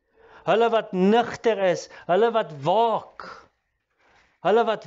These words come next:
wakker is, hulle wat God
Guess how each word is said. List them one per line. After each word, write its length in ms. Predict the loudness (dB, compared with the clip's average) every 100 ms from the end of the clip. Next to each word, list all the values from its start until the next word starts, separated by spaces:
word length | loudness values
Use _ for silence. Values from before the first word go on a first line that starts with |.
| -8 -4
wakker 400 | -4 -2 -2 0
is, 300 | -2 -4 -14 -14 -16 -20 -20 _ _ _ _ _ _ _ _ _ -4
hulle 300 | -2 0 -2
wat 220 | -4 -6
God 580 | -6 -2 -2 -4 -18